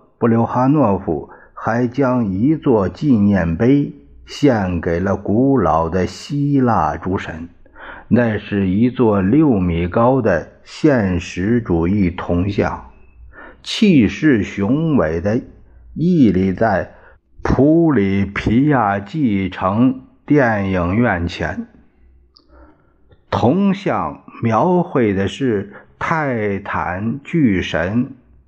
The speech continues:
普罗米修斯，披风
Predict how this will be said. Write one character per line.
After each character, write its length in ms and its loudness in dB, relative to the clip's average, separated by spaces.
普 440 0
罗 400 2
米 300 0
修 280 -2
斯， 360 -10
披 520 6
风 480 2